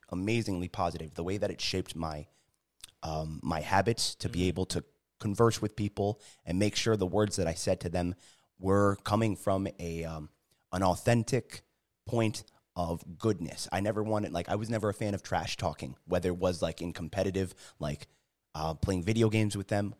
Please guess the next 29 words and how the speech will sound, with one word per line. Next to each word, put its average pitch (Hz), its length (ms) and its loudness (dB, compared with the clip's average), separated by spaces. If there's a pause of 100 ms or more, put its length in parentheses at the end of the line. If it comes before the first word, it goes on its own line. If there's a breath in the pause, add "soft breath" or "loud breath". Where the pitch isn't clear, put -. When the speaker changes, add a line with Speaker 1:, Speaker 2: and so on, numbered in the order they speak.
(140)
Speaker 1:
or, 92 140 2
like, 98 220 2
in 92 120 -2
real 90 220 4
life, 85 300 0
where, 80 100 0
like, 80 220 -6
I 85 80 -6
would 85 160 -4
trash 92 320 0
talk 85 180 0
somebody 78 240 -6
because 76 340 -6 (280 loud breath)
I 90 100 2
knew 110 140 2
that 104 320 4 (280)
if 95 200 -6
it 95 140 -2
didn't 92 300 2
make 90 280 0
me 98 200 2
feel 90 280 2
good 76 240 -4
when 78 160 -4
it 76 80 -4
was 80 100 -4
said 90 240 -2
to 82 100 -6
me, 95 320 -2